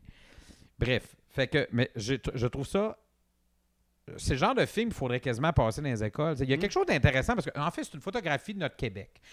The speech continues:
Speaker 2: Ouais.
Speaker 1: Puis quand on... Je trouve que quand on finit de regarder ça, on a quand même, tu sais, le fameux « OK Boomer », là.
Speaker 2: Ouais, ouais.
Speaker 1: Moi, je, je, c'est mes parents qui sont des boomers,
Speaker 2: Mhm.
Speaker 1: c'est pas moi, mais je fais, Chris, on aurait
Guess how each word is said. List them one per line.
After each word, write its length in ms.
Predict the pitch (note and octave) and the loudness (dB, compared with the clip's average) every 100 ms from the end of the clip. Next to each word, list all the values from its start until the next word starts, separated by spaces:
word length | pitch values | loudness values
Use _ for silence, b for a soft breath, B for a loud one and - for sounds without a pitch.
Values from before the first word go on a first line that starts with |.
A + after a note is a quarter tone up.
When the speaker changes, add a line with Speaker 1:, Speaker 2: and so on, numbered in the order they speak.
| B | B
Speaker 2:
Ouais. 100 | C#3+ - | -8 -6
Speaker 1:
Puis 80 | - | 2
quand 200 | D4 D4+ | 2 4
on... 160 | G3 C3 - _ _ - - _ _ _ _ _ _ _ | 2 0 -8 _ _ -20 -20 _ _ _ _ _ _ _
Je 80 | - | -6
trouve 220 | - G#3 - | 2 2 2
que 80 | B2+ | 2
quand 260 | F3+ G3+ | 4 4
on 80 | D3+ | 2
finit 280 | - D#3+ F#3+ | 0 0 2
de 60 | |
regarder 400 | C#3 A#2+ G#2+ G#2 | 4 4 2 0
ça, 140 | G2+ D#3+ | 0 0
on 80 | C#3 | 0
a 60 | |
quand 300 | A#2 - A3+ | 0 2 2
même, 260 | F#3 D#3 F3+ | 2 0 -2
tu 80 | - | -2
sais, 40 | |
le 100 | A3 | 0
fameux « 300 | D3+ C3+ D3+ - | 0 0 0 2
OK 400 | C#3 C3 - E3 | 0 0 -2 -2
Boomer », 520 | B2 A#2 A2 A#2 A#2+ | -2 -4 -2 -4 -4
là. 160 | F#2 F#2+ _ | -6 -8 _
Speaker 2:
Ouais, 120 | C#3 | -2
ouais. 220 | D3 D3+ G3+ _ - | -2 -2 -8 _ -6
Speaker 1:
Moi, 160 | C#3+ E3 | 0 2
je, 280 | A#2+ G#2 G2 | 4 2 2
je, 160 | G2 - - - _ - - | -6 -16 -20 -20 _ -20 -16
c'est 160 | - A#2+ | -4 -2
mes 100 | G#2 | -2
parents 300 | - A2 D#3 | -2 -4 -4
qui 100 | - | -6
sont 140 | D3 | -6
des 100 | B2+ | -4
boomers, 360 | A#2+ A#2 B2 C3+ | -4 -4 -2 0
Speaker 2:
Mhm. 60 | D#3+ | -2
Speaker 1:
c'est 80 | |
pas 140 | G#3 A2+ | 0 0
moi, 260 | A2 C3+ | 0 -6
mais 80 | C#3+ | -6
je 80 | A2+ | -6
fais, 100 | C#3 | -6
Chris, 300 | - - G3+ | -4 -2 -2
on 120 | D#3 B2+ | 0 0
aurait 220 | B2+ | 2